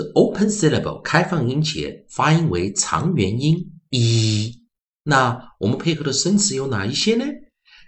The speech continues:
可以看到在这边我们有 B、B。好，老师现在把它拿出来，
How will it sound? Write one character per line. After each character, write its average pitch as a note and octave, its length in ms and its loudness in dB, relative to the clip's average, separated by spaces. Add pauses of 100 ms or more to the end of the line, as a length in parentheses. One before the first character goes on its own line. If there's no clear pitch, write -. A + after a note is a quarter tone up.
可 A3+ 60 0
以 B3 40 2
看 B3 140 0
到 B3+ 140 -2
在 E3 560 2
这 - 180 -2
边 A3 160 0
我 - 80 2
们 F2+ 160 -2
有 E3+ 160 -4 (140)
B、 D#3+ 560 2 (260)
B。 G#2+ 720 0 (2250)
好， - 340 -16
老 E2+ 120 -18
师 - 120 -14
现 E2+ 140 -8
在 C#2+ 80 -10
把 C2+ 140 -12
它 - 80 -12
拿 D2+ 220 -12
出 - 180 -8
来， - 340 -6